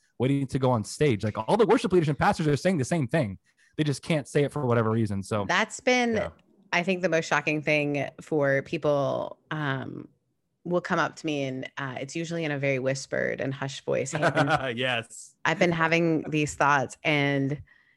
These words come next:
Speaker 2: I think because I, I work hard to create a space where anything you say, I'm gonna be non-reactive
Speaker 1: Mm-hmm.
Speaker 2: to. And so, um, I've had a lot of people say some things to me, and I'll look at them and be like, "Some of the people you respect the most feel the same way as you
Speaker 1: Mm-hmm.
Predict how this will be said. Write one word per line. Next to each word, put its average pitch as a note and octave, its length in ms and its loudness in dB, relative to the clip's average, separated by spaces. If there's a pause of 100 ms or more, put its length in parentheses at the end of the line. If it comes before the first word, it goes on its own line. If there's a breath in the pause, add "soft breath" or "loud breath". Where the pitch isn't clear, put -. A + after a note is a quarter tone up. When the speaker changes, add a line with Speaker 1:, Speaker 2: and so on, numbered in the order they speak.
(560 soft breath)
Speaker 2:
I D#3 120 -2
think F#3+ 280 0
because E3 500 4
I, C3 280 -2
I C#3 420 2
work D3 320 0
hard D3+ 280 0
to C#3+ 80 -14
create D3 220 -4
a D3 40 -6
space C3+ 340 -6
where C3+ 220 -2
anything D#3 320 -4
you D3+ 80 -4
say, D3+ 200 -2
I'm G3 80 0
gonna D#3 180 0
be C3+ 160 0
non-reactive C3+ 960 -2
Speaker 1:
Mm-hmm. A#2 280 -6 (500 soft breath)
Speaker 2:
to. A#3+ 340 -2
And D#3+ 220 -2
so, D3 580 2 (180)
um, C#3+ 640 -2 (280)
I've D#3+ 140 -2
had F3+ 140 2
a E3+ 60 4
lot D#3 120 2
of D3+ 80 -2
people D#3 240 -2
say D3 180 -2
some C#3 200 -6
things C#3 300 -4
to D3 80 -6
me, C#3 120 -2
and C3 80 -2
I'll B2+ 120 -4
look C#3+ 160 -4
at - 20 0
them C#3+ 140 -4
and C#3 40 -4
be C3+ 120 -2
like, C3 220 -4 (360 soft breath)
"Some - 220 -6
of A3+ 40 -6
the A#3 80 -2
people G#3 280 -4
you E3+ 140 -2
respect D#3 440 -2
the E3 60 -4
most D3 340 -4
feel D#3 100 -2
the D3+ 80 -4
same D3 280 -2
way C#3 200 2
as D#3 140 -2
you F3+ 80 0
Speaker 1:
Mm-hmm. F#3 80 0